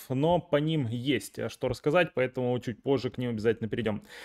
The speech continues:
Итак, э, часовой график по биткоину, начнем с такой более краткосрочной перспективы, и здесь, как вы, наверное, уже сами видите, м, достаточно сильная бычья модель, э, которая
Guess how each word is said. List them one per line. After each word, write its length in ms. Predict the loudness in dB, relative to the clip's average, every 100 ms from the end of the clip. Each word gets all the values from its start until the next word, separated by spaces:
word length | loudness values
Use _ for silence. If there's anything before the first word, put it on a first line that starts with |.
| -4
Итак, 320 | 6 8 8 6
э, 140 | 4
часовой 300 | 4 2 4
график 320 | 6 4 0 -4
по 80 |
биткоину, 400 | -4 0 4 6
начнем 380 | 4 -2 -2 -2
с 100 | -2
такой 320 | -2 2 4
более 320 | 4 4 4 4
краткосрочной 640 | 0 -2 0 0 0 -2
перспективы, 680 | -6 -6 -8 0 4 6 4
и 120 | 2
здесь, 680 | -2 2 6 6 6 -6 -6 2
как 220 | 2 4
вы, 200 | 6 6
наверное, 480 | 6 4 2 0 -2
уже 400 | 0 4 4 2
сами 880 | -2 -2 0 0 0 -2 0 -2 -4 -14 -14 -6
видите, 960 | -4 0 0 0 -4 0 4 4 4 0
м, 180 | 0 0
достаточно 640 | 0 0 0 -2 -4 -4
сильная 520 | -4 -6 -2 0 0
бычья 480 | 0 -2 -4 0 0
модель, 580 | 2 2 6 6 4 -2
э, 200 | -2 -2 0
которая 380 | 0 4 4